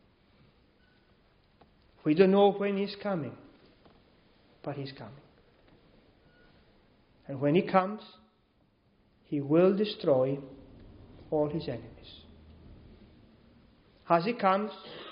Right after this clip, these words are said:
all of us will stand before him as he sits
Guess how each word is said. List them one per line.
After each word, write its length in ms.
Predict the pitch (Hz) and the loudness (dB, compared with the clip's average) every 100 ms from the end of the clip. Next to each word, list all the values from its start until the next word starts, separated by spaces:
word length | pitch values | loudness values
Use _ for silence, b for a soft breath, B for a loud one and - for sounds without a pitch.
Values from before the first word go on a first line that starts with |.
| B B - - - | B B -20 -2 4
all 200 | 196 233 | 6 6
of 120 | 214 | 4
us 180 | 160 196 - - _ _ _ _ _ _ _ _ _ _ - | -2 -4 -10 -20 _ _ _ _ _ _ _ _ _ _ -10
will 100 | 156 | -8
stand 440 | - - 175 175 165 | -4 2 2 2 -4
before 420 | 170 - 175 160 | -6 0 0 0
him 140 | 131 - - - - _ _ _ _ _ - - | -2 -10 -20 -20 -20 _ _ _ _ _ -14 -6
as 140 | 156 | -2
he 60 | 151 | -2
sits 600 | - - 156 - - | 0 2 2 0 -14